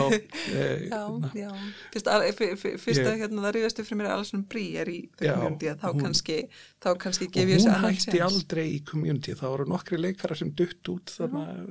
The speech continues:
Speaker 1: erfiðri vegferð, en Alison Brie hélt í gegn. Og
Speaker 2: Jæja, jæja.
Speaker 1: og svo all-, eins og ég segi, það er líka bara gaman að sjá hvað hún er allt öðru sér heldur en í Glow.
Speaker 2: Já, hún er frá-, hún er frábær leikona, sko. Það er alveg,
Speaker 1: Já.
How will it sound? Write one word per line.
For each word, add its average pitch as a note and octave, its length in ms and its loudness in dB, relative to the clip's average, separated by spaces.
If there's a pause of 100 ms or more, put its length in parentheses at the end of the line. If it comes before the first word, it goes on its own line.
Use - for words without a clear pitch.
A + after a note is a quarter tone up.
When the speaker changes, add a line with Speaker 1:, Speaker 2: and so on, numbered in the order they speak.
(120)
Speaker 1:
erfiðri D#3+ 360 -2
vegferð, E3+ 460 -4
en D3 140 0 (760)
Alison D#3+ 400 -4
Brie D3+ 240 -4
hélt - 360 -8
í D3 60 -8
gegn. - 300 -8 (160)
Og C3+ 180 -8
Speaker 2:
Jæja, G3 340 -6 (240)
jæja. G3+ 360 -8 (220)
Speaker 1:
og C#3 180 -2
svo D3+ 180 0
all-, D3+ 320 -2
eins C3+ 160 -4
og C3+ 100 -2
ég B2+ 60 -4
segi, A#2 140 -4
það A#2+ 180 -2
er B2 80 -4
líka C#3+ 240 -4
bara A#2+ 80 -2
gaman B2 300 2
að A2 100 -4
sjá B2 80 0
hvað - 160 -6
hún A#2 140 -2
er - 0 -
allt - 260 -4
öðru B2 160 0
sér A#2 240 -2
heldur B2+ 400 -4
en - 100 -14
í C#3 160 -2 (160)
Glow. C3+ 300 -4 (360)
Speaker 2:
Já, G3+ 200 0 (300)
hún G3+ 180 -2
er A#3 80 -4
frá-, - 140 -4
hún G3+ 120 -2
er A#3 140 0
frábær A#3 340 -6
leikona, G#3 320 -8
sko. - 220 -18 (100)
Það G#3 220 -10
er - 160 -10
alveg, - 340 -10 (340)
Speaker 1:
Já. D3 120 -12